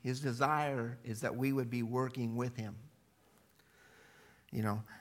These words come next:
I just wanna encourage you this morning. If you feel like you're alone in your ministry, you're not.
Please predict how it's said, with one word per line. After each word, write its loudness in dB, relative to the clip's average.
I 6
just 8
wanna 12
encourage 10
you 8
this 4
morning. 6
If -2
you 4
feel 10
like 12
you're 10
alone 10
in 6
your 6
ministry, 6
you're 6
not. 0